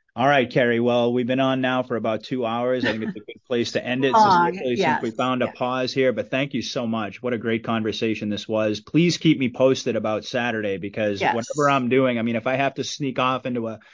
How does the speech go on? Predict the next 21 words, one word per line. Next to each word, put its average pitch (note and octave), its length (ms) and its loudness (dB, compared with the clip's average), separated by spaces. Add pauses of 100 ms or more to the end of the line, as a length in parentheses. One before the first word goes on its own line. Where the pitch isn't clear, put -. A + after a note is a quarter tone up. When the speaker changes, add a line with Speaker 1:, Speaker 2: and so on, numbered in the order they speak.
(240)
Speaker 1:
into B2 220 4
a A2+ 40 4
bathroom B2+ 480 0
somewhere A2+ 400 -2
and G#2+ 100 -4
be A2+ 100 0
a A2 40 -2
part A#2+ 280 -2
of A2 40 -2
this, G#2+ 220 -4
I'm A#2 120 -2
gonna A#2+ 160 -2
do A2+ 220 -2
it, G2+ 160 -4
'cause G#2+ 220 -6
this A#2 180 -4
is, A2+ 480 -2
like A#2 220 -2
you A#2 80 2
said, A#2 280 0
it G#2 60 0